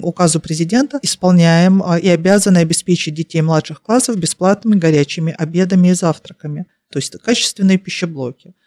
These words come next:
Соответственно, следим за этим очень внимательно, чтобы это было вкусно и здоровое питание. Дальше. Это педагоги, потому что сюда же мы включаем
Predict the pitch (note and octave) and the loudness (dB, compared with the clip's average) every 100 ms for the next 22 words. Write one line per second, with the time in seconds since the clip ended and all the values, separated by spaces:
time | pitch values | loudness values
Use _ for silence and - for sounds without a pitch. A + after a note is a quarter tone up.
0 | _ - D#3+ D#3+ G#3+ G#3 F#3+ F3 - F3+ | _ -6 -4 0 -2 -2 0 0 0 -2
1 | F3+ E3+ D#3 D3+ D3 D3+ D3 D#3+ D#3 E3 | 0 -2 0 -2 -2 -10 -10 -8 -4 0
2 | D#3+ C#3+ D3 C#3 - E3 D#3+ D#3 E3 D#3+ | 0 -2 -8 -14 -6 -6 -4 -4 -4 -6
3 | _ B3+ - A3 F#3 - F3 F#3 F#3+ F3 | _ -10 -6 -4 -4 -2 -2 0 0 0
4 | F3+ - D#3+ C#3 F3+ - _ _ _ _ | -4 -10 -8 -8 -12 -18 _ _ _ _
5 | D#3 F3 E3 - C3 - G3 G3+ G#3+ A3 | 0 2 2 -2 -6 -4 -4 0 2 2
6 | - G3+ G3 F#3+ A3 G3 D#3+ A2 - - | 0 2 2 2 4 4 2 -4 -14 -8
7 | - E3+ F3 - D#3 E3 G#3 G#3+ F#3 F3+ | 0 2 2 0 -6 -2 0 2 2 2
8 | - F3 E3+ G#3 G#3+ G#3 | -2 -8 -4 0 2 4